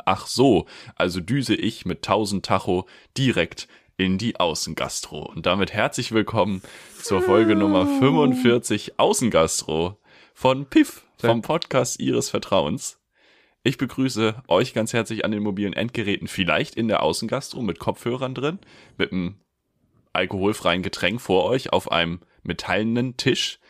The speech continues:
Speaker 1: der vier Beine hat, aber der wackelt, weil die vier Beine sind nicht alle gleich groß und wahrscheinlich regnet's auch einfach.
Speaker 2: Ja, und die,
Speaker 1: Aber ich
Speaker 2: der
Speaker 1: begrüße
Speaker 2: Boden
Speaker 1: auch
Speaker 2: ist auch uneben.
Speaker 1: Genau, ich begrüße auch mir gegenüber den Mann, der, der mir jetzt schon ins Wort gefallen ist, innerhalb der ersten dreißig Sekunden.
Speaker 2: Ja, sicher.
Speaker 1: Marvin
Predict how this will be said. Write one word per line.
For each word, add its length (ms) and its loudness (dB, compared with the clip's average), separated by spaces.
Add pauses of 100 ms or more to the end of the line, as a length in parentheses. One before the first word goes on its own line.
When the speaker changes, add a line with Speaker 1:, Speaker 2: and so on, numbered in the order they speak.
(160)
Speaker 1:
der 100 4
vier 240 0
Beine 280 2
hat, 140 -6
aber 140 2
der 140 0
wackelt, 320 -2
weil 100 2
die 100 -4
vier 160 -4
Beine 260 2
sind 160 -4
nicht 180 -4
alle 140 0
gleich 300 -2
groß 180 -4
und 100 -6
wahrscheinlich 380 -2
regnet's 340 0
auch 140 -2
einfach. 320 -6
Speaker 2:
Ja, 200 2
und 260 0
die, 60 2
Speaker 1:
Aber 120 4
ich 60 2
Speaker 2:
der 100 6
Speaker 1:
begrüße 280 4
Speaker 2:
Boden 120 2
Speaker 1:
auch 60 6
Speaker 2:
ist 120 -2
auch 140 0
uneben. 560 -4 (400)
Speaker 1:
Genau, 240 4
ich 100 -2
begrüße 340 0
auch 400 0
mir 160 0
gegenüber 500 2
den 260 -2
Mann, 160 0
der, 140 2 (160)
der 200 0
mir 80 4
jetzt 160 4
schon 220 4
ins 160 -2
Wort 140 4
gefallen 320 0
ist, 100 -4
innerhalb 420 2
der 120 0
ersten 420 -6
dreißig 480 0
Sekunden. 500 0
Speaker 2:
Ja, 140 2
sicher. 320 -2
Speaker 1:
Marvin 400 4